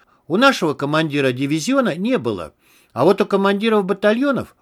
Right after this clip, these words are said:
у всех были. Каждый санинструктор служила верой и правдой.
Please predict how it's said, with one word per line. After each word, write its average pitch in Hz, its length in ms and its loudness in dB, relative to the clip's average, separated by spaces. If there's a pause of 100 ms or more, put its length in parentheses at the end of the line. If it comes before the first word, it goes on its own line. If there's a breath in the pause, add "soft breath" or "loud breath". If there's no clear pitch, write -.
у 220 80 -6
всех 202 340 0
были. 85 420 -6 (960)
Каждый 226 340 2
санинструктор 226 880 -2
служила 214 480 -2
верой 202 320 0
и 196 140 -6
правдой. 98 600 -4